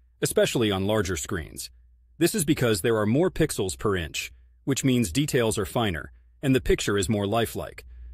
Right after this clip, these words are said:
But when we move from one thousand eighty P to four K, things get a bit murkier. Four K is ultra-high definition,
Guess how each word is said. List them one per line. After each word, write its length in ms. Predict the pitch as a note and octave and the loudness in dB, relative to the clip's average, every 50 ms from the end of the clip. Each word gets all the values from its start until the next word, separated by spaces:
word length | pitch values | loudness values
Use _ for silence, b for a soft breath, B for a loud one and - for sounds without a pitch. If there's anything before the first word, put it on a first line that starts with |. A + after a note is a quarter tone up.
| b b b b b _ _ | b b b b b _ _
But 120 | - C#3+ C3+ | -2 0 2
when 140 | D#3 F3 G3 | 2 2 4
we 100 | A3+ A3+ | 4 4
move 280 | F3+ D3+ D#3 E3 D#3+ | 6 6 6 4 4
from 200 | - - A#2+ A2 | 2 0 2 2
one 200 | G#2+ A#2 B2+ C3+ | 2 2 2 2
thousand 420 | - C3+ B2 A#2+ A#2 G2+ B2 A2 G#2 | 2 0 0 2 2 0 0 -2 -2
eighty 260 | B2+ B2 B2 A#2+ A2+ G2+ | -2 -2 -2 -2 -4 -6
P 320 | - - A#2 G#2 G2 G2+ | -2 -2 -2 -2 -2 -4
to 140 | - - - | -4 -6 -6
four 280 | - - - B2 A2+ G2+ | -6 -2 -2 0 0 0
K, 460 | - - B2 A2+ F#2+ D#2+ D2 D#2 - - - - _ - _ _ - | -2 -2 -2 0 0 -2 -4 -8 -12 -16 -20 -20 _ -20 _ _ -2
things 240 | - F#3+ A3 G3+ - | 0 2 2 2 0
get 140 | - - E3+ | 0 0 0
a 40 | |
bit 200 | B2 A#2 C3 A#2+ | 2 2 0 0
murkier. 600 | - G#2+ A2 A2+ A2 - - F2+ D#2 - - - _ _ _ _ _ _ _ - | 0 0 0 0 0 -2 -4 -8 -8 -8 -12 -16 _ _ _ _ _ _ _ -8
Four 260 | - - F3+ G#3 G3+ | 2 4 4 4 4
K 280 | - - C#3+ A#2+ A2+ | 4 2 2 2 4
is 140 | G#2 - - - | 2 2 0 0
ultra-high 560 | - C3 C3+ - - C3 G#2+ E2+ A2 A2 G#2+ G2+ | 0 0 0 2 2 -2 0 0 0 -2 -2 0
definition, 680 | G#2 G2 F2 - G2 F#2+ F#2+ F2 - - C#2 - | -2 -2 -2 -2 -4 -4 -4 -4 -6 -8 -10 -12